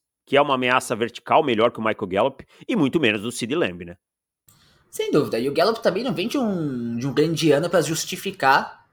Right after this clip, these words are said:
Speaker 2: é, é, ter muita confiança e receber muito snap, né?
Speaker 1: Sempre achei bem, bem su-, superestimado, pra falar a verdade, o Michael Gallup, tá?
Speaker 2: Eu
Speaker 1: É
Speaker 2: acho que em
Speaker 1: bom
Speaker 2: algum momento da
Speaker 1: jogador.
Speaker 2: carreira eu gostava dele, tipo,
Speaker 1: Sempre achei
Speaker 2: não,
Speaker 1: bom
Speaker 2: não que eu não
Speaker 1: jogador,
Speaker 2: goste
Speaker 1: mas
Speaker 2: agora, mas, sabe?
Speaker 1: Nada demais.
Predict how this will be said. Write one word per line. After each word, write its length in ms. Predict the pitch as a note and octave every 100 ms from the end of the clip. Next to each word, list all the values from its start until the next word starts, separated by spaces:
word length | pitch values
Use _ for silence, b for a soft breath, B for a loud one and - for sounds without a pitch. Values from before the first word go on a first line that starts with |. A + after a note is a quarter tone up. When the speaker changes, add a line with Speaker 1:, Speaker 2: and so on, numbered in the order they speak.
| _ _
Speaker 2:
é, 260 | A#2 B2+ -
é, 760 | C3+ C3 A#2+ A2 G#2 G2+ G2+ G2+ _ _ -
ter 80 |
muita 260 | C#3 D3+ D#3
confiança 500 | E3 D3+ E3+ C#3 C3+
e 40 |
receber 240 | C3 C#3 C#3
muito 160 | C#3
snap, 340 | D#3 A2+ F#2+ -
né? 160 | F#2 - b b b b
Speaker 1:
Sempre 260 | - G3
achei 180 | B3 A#3
bem, 180 | A#3 G#3+
bem 240 | C3 C4+
su-, 260 | F4+ D#4+ C4+
superestimado, 720 | - G#3+ G#3+ G3+ - B2+ A2+ G2
pra 140 | A2+
falar 180 | A2+ G#2+
a 20 |
verdade, 280 | G2+ G2 F2+
o 40 |
Michael 220 | F#2+ -
Gallup, 300 | F2+ F2 E2+ -
tá? 180 | G2 - _
Speaker 2:
Eu 120 | - B3
Speaker 1:
É 60 |
Speaker 2:
acho 80 | B3+
que 80 | -
em 20 |
Speaker 1:
bom 60 | A#3
Speaker 2:
algum 160 | -
momento 280 | - A#3 A3
da 60 | B2
Speaker 1:
jogador. 160 | -
Speaker 2:
carreira 280 | F#3+ E3+ F#3+
eu 60 | G#3+
gostava 400 | A3 A3 G3+ G#3
dele, 360 | C3+ G#2 F2+ -
tipo, 160 | - _ _ _ _ -
Speaker 1:
Sempre 160 | -
achei 160 | A#4+ A#4
Speaker 2:
não, 100 | C4+
Speaker 1:
bom 80 | A3
Speaker 2:
não 80 |
que 60 | -
eu 60 | -
não 60 |
Speaker 1:
jogador, 100 | -
Speaker 2:
goste 160 | G#3+ G#3+
Speaker 1:
mas 140 | A3+
Speaker 2:
agora, 240 | E3+ D#3+ C#3
mas, 500 | D#3 D#3+ - - _ _ _ _ _ _ _ _
sabe? 280 | - F#3+ A#2
Speaker 1:
Nada 100 | D#3
demais. 400 | A#2 F#2 -